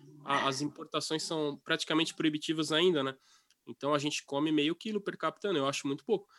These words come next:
Eu acho que poderia comer muito mais. Não precisa comer o que eu como, né? Mas eu acho que pode comer muito mais. Então, eu concordo com a questão do mercado interno. Mas o mercado externo tá pronto, entendeu? E aí você tem uma China com crise, às vezes, você tem,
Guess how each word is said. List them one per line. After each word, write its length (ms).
Eu 140
acho 160
que 60
poderia 280
comer 260
muito 220
mais. 200
Não 80
precisa 160
comer 200
o 40
que 60
eu 80
como, 320
né? 80
Mas 160
eu 120
acho 180
que 160
pode 240
comer 260
muito 300
mais. 360
Então, 200
eu 60
concordo 540
com 120
a 20
questão 240
do 80
mercado 340
interno. 380
Mas 160
o 60
mercado 340
externo 380
tá 100
pronto, 400
entendeu? 420
E 60
aí 80
você 100
tem 180
uma 140
China 340
com 300
crise, 360
às 100
vezes, 240
você 160
tem, 180